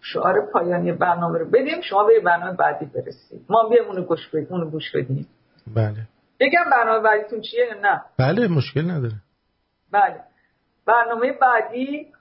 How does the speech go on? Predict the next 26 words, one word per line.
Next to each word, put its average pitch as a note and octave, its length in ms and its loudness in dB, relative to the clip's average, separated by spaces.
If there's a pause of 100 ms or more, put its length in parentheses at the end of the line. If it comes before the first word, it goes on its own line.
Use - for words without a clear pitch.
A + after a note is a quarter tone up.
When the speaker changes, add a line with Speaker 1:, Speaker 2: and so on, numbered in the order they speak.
(220)
Speaker 1:
آقای A#3+ 500 0
بابک B3+ 420 2
هروی G#3 520 0
هستن - 520 -14 (1300)
با G3+ 460 4 (120)
آقای E3+ 380 -2
آرتین E3 420 -2
خان G#3+ 420 2 (1160)
در F3+ 180 2
همین E3+ 340 -2
جا E3 260 2
که C4 300 4 (640)
دوست F3 240 -8
عزیز E3+ 480 0 (220)
مبارز D#3+ 520 2
ما، F#3+ 600 2 (280)
می‌ریم G#3 240 4
اونو E3+ 160 0
نگاه D#3 360 2
می‌کنیم. D#3 460 -2 (400)
خب، - 320 0 (1800)
این B3+ 360 4
کلیپ G#3+ 360 2
تموم A3+ 360 4
شد، D4+ 300 2
واقعیت B3 500 4